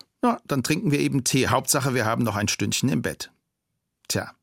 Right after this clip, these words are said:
Pech gehabt. Oder positiv gewendet: „Hören ist Glückssache.“ Oder eine Kunst. Schwierig wird es, wenn das Verstehen rundheraus erwartet wird. Nach der Art:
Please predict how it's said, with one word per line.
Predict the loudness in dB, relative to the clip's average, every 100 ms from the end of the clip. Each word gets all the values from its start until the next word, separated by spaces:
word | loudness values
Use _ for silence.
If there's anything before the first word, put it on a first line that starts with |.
| _
Pech | -4 -2 0
gehabt. | -2 -2 -4 -10 -10 _ -14 -10 2
Oder | 4 6 2 -4
positiv | 0 2 2 2 2 2
gewendet: | 2 4 4 2 -6 -20 -20 -4
„Hören | 2 4 4 2
ist | 2 0
Glückssache.“ | 2 2 2 0 -4 -6 -14 _ _ _ _ -2
Oder | 0 2
eine | 0 2
Kunst. | 4 4 4 0 -6 -12 _ _ _ _ _ -16 -14 -8
Schwierig | -4 4 4 4 2
wird | 2 0 2
es, | 2 0 -4 _ _ _ _ _
wenn | 2
das | 2 2
Verstehen | 2 2 4 4 4
rundheraus | 4 4 4 2 2 2 0
erwartet | 0 2 2 0 -2
wird. | -2 -2 -4 -6 -14 _ _
Nach | -6 -2
der | -2 0
Art: | 2 0